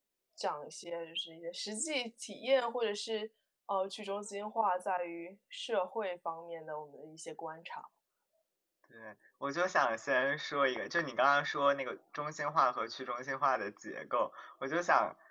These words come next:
Speaker 2: 我，我就在大脑里想这个画面，然后就想到了瞬息全宇宙，它里面的每一个宇宙，它也不是一个中心化，有一个最中心的宇宙，而是你要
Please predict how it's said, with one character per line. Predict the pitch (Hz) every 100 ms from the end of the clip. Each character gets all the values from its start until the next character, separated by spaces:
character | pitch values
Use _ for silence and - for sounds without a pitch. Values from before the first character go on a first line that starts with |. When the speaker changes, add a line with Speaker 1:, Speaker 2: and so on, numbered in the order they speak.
| _ _
Speaker 2:
我， | - 131 117
我 | 139
就 | 180
在 | 180 165
大 | 165 160
脑 | 135
里 | 135 151
想 | - 117 -
这 | 139
个 | 135
画 | - 185 151 127
面， | 127
然 | 113 139
后 | 165
就 | 165
想 | 147 120
到 | 139
了 | 151
瞬 | 185 156 139
息 | 151 151
全 | - 123 127 151
宇 | 110 -
宙， | - 151 117 92
它 | 156
里 | 139
面 | 113 123
的 | 143
每 | 143 113
一 | 87 92
个 | 160 165
宇 | 131
宙， | 95 127 117 - - - - -
它 | 185
也 | 170
不 | -
是 | 131 156
一 |
个 | 147 156
中 | 165 165
心 | 175 180 180
化， | 180 185 170 143 -
有 | 131 131
一 | 127
个 | 156
最 | - 190 160 143 131 127
中 | 156 147
心 | 151 143
的 | 143 139
宇 | 123 95
宙， | 123 113
而 | 107 113
是 | 147
你 | 131 95
要 | 92 107